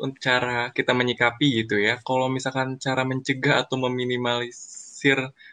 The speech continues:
resiko kita sendiri atau temen lingkungan kita untuk terkena mental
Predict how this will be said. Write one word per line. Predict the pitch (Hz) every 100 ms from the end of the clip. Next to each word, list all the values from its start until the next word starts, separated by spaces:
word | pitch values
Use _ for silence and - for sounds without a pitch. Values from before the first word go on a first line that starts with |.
| -
resiko | 127 131 131 123
kita | 127 131
sendiri | 131 123 147
atau | 143
temen | 139 127 123 120 -
lingkungan | 131 123 123 120
kita | 123 - 117 -
untuk | 135 120 - _ -
terkena | - 120 120
mental | 117 117